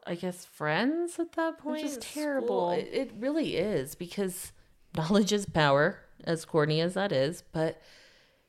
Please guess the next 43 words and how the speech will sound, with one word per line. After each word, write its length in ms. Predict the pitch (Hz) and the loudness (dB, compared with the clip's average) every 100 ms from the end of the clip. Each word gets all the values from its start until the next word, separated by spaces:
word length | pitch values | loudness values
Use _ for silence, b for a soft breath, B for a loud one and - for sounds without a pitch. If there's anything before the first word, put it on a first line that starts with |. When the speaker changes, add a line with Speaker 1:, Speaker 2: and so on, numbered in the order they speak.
| _ - | _ -2
Speaker 1:
to, 640 | 220 202 170 - - - | 2 4 4 2 -4 -8
f-, 220 | - - - 67 - 208 - | -8 -10 -16 -16 -16 -18 -4
first 260 | 233 277 277 | 0 0 0
periods 460 | - 214 240 160 147 | -2 2 2 2 0
are 80 | |
scary 480 | 139 - 147 151 156 | -4 -4 -2 0 0
in 160 | 147 143 | -2 -2
general, 520 | 147 208 147 131 156 | -2 -2 -2 -2 -4
and 320 | 151 147 147 151 b b b b b _ | -2 -2 -4 -8 b b b b b _
y-, 80 | 190 180 - | -10 -8 -6
you're 120 | 160 | -6
like, 240 | 165 156 156 | -4 -4 -4
"Oh 200 | 226 226 | -6 -4
boy, 360 | 226 233 233 | -4 -4 -2
what 120 | 226 | -2
do 100 | 226 226 | -2 -4
I 100 | 220 | -4
do? 340 | 233 226 226 | -2 -2 -4
How 100 | 214 | -6
do 100 | 220 | -6
I 100 | 214 | -6
deal 180 | 220 214 | -4 -6
with 120 | 214 | -6
this?" 440 | 214 214 202 - | -6 -6 -8 -8
And 340 | 180 175 170 170 _ _ _ _ | -4 -2 -4 -6 _ _ _ _
to 100 | - | -6
not 220 | 190 180 175 | -2 -2 -4
even 280 | 180 175 | -4 -4
know. 160 | 165 160 | -2 4
Speaker 2:
My 180 | 254 320 | 6 6
first 280 | 233 311 - | 4 2 2
one 140 | 190 | 0
was 140 | 156 - | -2 -6
terrible 800 | - - 196 175 165 156 160 b b b b b _ _ _ - | -10 -2 2 2 4 2 0 b b b b b _ _ _ -10
because 180 | 190 | -6
of 80 | 180 | 0
everything 360 | 170 160 156 156 | 2 0 -4 -6
else 200 | 151 - | -6 -6
going 220 | 160 160 | -8 -6
on 160 | 160 160 | -6 -6
in 60 | |
the 60 | 165 | -8
world. 380 | 165 165 170 | -8 -8 -8